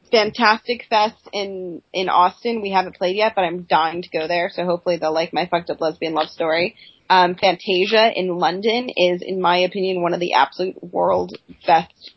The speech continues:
film festivals ever. I'm, I love it so much. It's just such an amazing time, and the fans are so spectacular.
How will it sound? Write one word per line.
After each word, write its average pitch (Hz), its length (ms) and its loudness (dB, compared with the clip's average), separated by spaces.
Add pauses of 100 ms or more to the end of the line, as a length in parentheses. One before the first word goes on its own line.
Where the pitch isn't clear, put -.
(100)
film 175 180 -4
festivals 170 640 -4
ever. 180 380 2 (160)
I'm, 170 500 2
I 180 140 2
love 180 240 0
it - 160 -2 (200)
so 190 120 0
much. 185 320 -2
It's 180 220 -10
just - 240 -12
such 180 240 0
an 190 60 -6
amazing 180 520 -6
time, 175 520 0
and 160 140 -4
the 170 140 -4
fans 170 300 -2
are 180 100 -2
so 175 200 -2
spectacular. 170 920 0